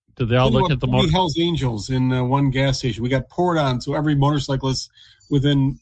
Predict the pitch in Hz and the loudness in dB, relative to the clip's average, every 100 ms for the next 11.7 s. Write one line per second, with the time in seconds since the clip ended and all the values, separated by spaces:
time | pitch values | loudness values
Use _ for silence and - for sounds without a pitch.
0 | - 143 131 123 131 - 143 151 147 131 | -8 -2 -2 -2 -6 -2 0 2 0 -2
1 | 123 135 - 120 - 143 139 135 131 127 | -2 -4 -4 -6 -4 -2 -2 0 -2 -2
2 | 123 123 139 135 123 127 135 131 135 120 | -4 -2 0 0 0 0 -2 -2 -4 -4
3 | - 117 113 - _ _ _ - - - | -4 -4 -4 -6 _ _ _ -18 -10 -2
4 | 208 160 147 135 156 - 170 156 151 131 | 0 2 0 -2 -6 -2 0 2 0 -2
5 | _ _ _ _ - 165 139 147 151 139 | _ _ _ _ 0 2 2 2 0 0
6 | 127 110 135 120 123 127 110 104 107 117 | -2 -2 -2 -2 0 0 -2 -4 -4 -2
7 | 117 113 113 131 123 113 110 - 110 - | -2 -4 -2 0 0 0 -4 -4 -6 -6
8 | 110 104 - _ _ - 143 139 143 131 | -8 -12 -14 _ _ -2 2 4 2 2
9 | 113 113 117 - 143 131 120 123 123 143 | 0 0 -2 0 2 2 2 2 2 2
10 | 123 104 95 98 107 120 120 123 110 107 | 2 2 2 2 4 4 4 2 2 4
11 | 104 90 - 127 135 - 78 | 2 2 2 0 0 0 -2